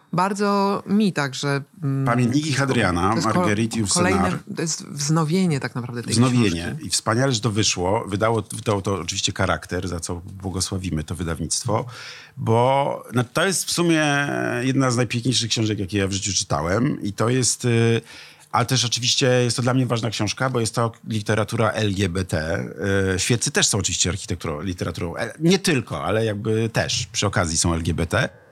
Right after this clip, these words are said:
Speaker 2: Ale to jest, y, fa-, nasz wymyślony przez Jursenar, e,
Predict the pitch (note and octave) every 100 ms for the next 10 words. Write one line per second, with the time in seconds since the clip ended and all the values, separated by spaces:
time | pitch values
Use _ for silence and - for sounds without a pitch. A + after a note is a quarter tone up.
0 | _ - A#2 C3+ C#3+ - C#3 A#2 B2+ D#3+
1 | - C#3+ C#3 B2+ A2+ - - - - -
2 | - - - - A#2+ A#2 B2 B2 A2+ C3
3 | C3+ - D3 C3 A2+ - A#2 - - A#2
4 | F#2+ A2+ G#2+ A2 A2+ A2 G#2+